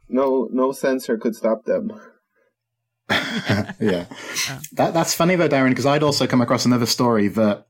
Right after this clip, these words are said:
Speaker 2: I don't think in relation to this film, but just about Lubitsch generally, which was that small town exhibitors often complained that as good as his films were, they didn't appeal to their patrons because they were too sophisticated, you know, <laughs> which is kind of interesting. Um, 'cause I think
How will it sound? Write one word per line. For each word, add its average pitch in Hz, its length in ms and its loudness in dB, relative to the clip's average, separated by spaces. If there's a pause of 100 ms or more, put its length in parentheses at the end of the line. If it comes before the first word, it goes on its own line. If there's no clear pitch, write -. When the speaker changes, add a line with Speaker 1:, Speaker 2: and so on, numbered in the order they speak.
Speaker 2:
I 113 60 0
don't 143 180 2
think 127 320 0
in 127 100 4
relation 120 320 2
to 110 80 0
this 113 180 2
film, 104 180 4
but 107 80 4
just 107 140 -2
about 107 180 2
Lubitsch 107 420 0
generally, 113 400 2
which 107 200 -2
was 98 120 0
that 104 220 0 (500)
small 139 320 2
town 131 220 2
exhibitors 113 500 2
often 113 260 0
complained 110 560 4
that 101 300 -2 (760)
as 123 100 0
good 147 200 2
as 113 100 0
his 127 160 0
films 120 280 2
were, 117 200 4
they 104 100 2
didn't 127 200 4
appeal 123 260 0
to 120 80 0
their 110 120 2
patrons 107 560 2
because 104 200 0
they 110 80 2
were 107 80 2
too 113 140 0
sophisticated, 101 800 -2 (460)
you 104 140 0
know, 98 80 2
<laughs> - 200 -6
which - 100 -8
is - 20 -4
kind 117 160 2
of 107 80 4
interesting. 107 500 0 (420)
Um, 110 480 2 (220)
'cause 135 100 0
I 135 80 4
think 151 420 -2